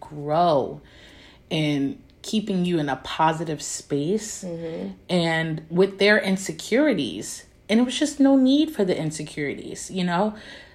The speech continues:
Speaker 1: That's something, people who have insecurities like that have no business being in a relationship
Speaker 2: Mm.
Speaker 1: because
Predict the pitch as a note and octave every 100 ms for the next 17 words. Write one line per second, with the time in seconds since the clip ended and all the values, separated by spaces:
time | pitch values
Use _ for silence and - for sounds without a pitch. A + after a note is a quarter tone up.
0 | _ G#3 A3+ A3 B3+ A#3+ A#3+ A3+ G#3+ G#3+
1 | G3 - - C#4 C#4 D4 C#4 A#3+ A3+ F3+
2 | F#3 - F3+ F3 F3 F3+ F#3 F3+ F#3 F#3
3 | G3 F3+ F3+ F#3+ G#3 G#3 G3+ F3 D#3 E3+
4 | D#3 D3 C#3 C#3 C#3 C#3 C3 - - A#2+
5 | - - F3 E3+ D#3 C#3+ G3+ G3 E3+ E3
6 | D#3